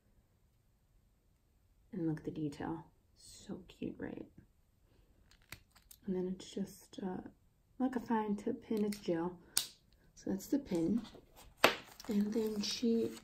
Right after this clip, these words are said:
does these cards to tell you what all is in there. All your goodies. And she switches up her extras sometimes. So that's good to have.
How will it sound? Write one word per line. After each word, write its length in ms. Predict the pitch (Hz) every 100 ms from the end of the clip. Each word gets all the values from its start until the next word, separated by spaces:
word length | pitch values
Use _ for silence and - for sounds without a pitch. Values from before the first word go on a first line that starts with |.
| - - _ - -
does 240 | 208 208
these 240 | 208 190
cards 560 | - - 170 165 196 -
to 100 | 190
tell 160 | 185 175
you 140 | 170
what 100 | 165
all 200 | 165 160
is 100 | 156
in 180 | 160 160
there. 280 | 160 180 208 - - _ _ _ _ _ _ _ _ _ _ _ _ _ _ _ -
All 120 | 170
your 180 | 160 156
goodies. 600 | 156 156 151 156 214 - - -
And 160 | - 185
she 80 | 220
switches 460 | - 254 247 220
up 160 | 208 -
her 80 | -
extras 440 | 165 160 - 156
sometimes. 480 | 160 156 147 147 160
So 60 | 165
that's 180 | 160
good 220 | - 160 156
to 100 | -
have. 200 | 151 151